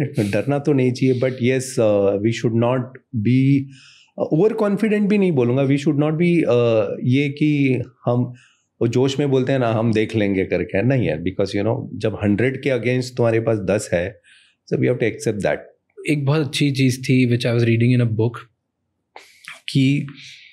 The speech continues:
Speaker 2: जो कंट्री का लॉ है ना, वो फौजियों को समझ में नहीं आता।
Speaker 1: हम्म।
Speaker 2: Because फौजी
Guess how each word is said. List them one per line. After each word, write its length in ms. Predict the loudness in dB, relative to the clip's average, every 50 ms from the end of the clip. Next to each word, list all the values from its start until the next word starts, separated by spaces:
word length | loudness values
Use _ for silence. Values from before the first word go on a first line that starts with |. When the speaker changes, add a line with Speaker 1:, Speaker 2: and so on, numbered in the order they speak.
| _ -20 _ _ _ _ _ _ _ _ _ _ _ _ -6 -2
Speaker 2:
जो 380 | 0 2 2 2 2 2 0 -2 -2 -2 -4 -4 -6 -10 -10 -6
कंट्री 360 | -2 0 0 0 0 2 0 2
का 100 | 2 2
लॉ 460 | 2 2 2 2 2 2 2 2 2
है 140 | 2 0 0
ना, 260 | 0 -2 -4 -4 -8 -16 -20 _ _ _ _ _ _ _ -16 -6 -2
वो 100 | 0 0
फौजियों 380 | 0 2 0 0 2 2 2 2
को 60 | 2
समझ 260 | 2 2 2 2 2
में 120 | 2 0 0
नहीं 120 | 0 0
आता। 320 | -2 -6 -10 -14 -16 _ _ _ _ _ _ _ -8 -4
Speaker 1:
हम्म। 280 | -2 0 0 -2 -4 -6
Speaker 2:
Because 460 | -8 -6 -2 -2 0 0 0 0 0
फौजी 440 | 0 0 2 2 2 2 2 0